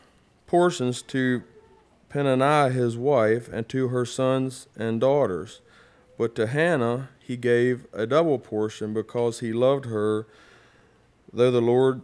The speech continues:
had closed her womb. And her rival used to provoke her grievously to irritate her because the Lord had closed her womb. So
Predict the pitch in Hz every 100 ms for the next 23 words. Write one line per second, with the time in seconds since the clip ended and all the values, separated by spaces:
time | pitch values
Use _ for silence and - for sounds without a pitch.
0 | - 117 104 - 127 127 127 127 113 131
1 | 139 101 82 120 - _ _ _ _ -
2 | 113 127 120 120 147 160 156 143 - _
3 | _ _ _ - - _ - 120 143 -
4 | 127 123 113 127 156 147 123 113 110 147
5 | 170 117 110 - 117 123 123 - 120 117
6 | 113 113 - _ _ - _ _ 147 170
7 | 156 123 117 120 120 117 117 123 123 113
8 | 117 123 147 139 123 113 - 123 120 120
9 | - 113 113 135 110 101 110 _ _ _
10 | _ _ _ - - 135 139 151 143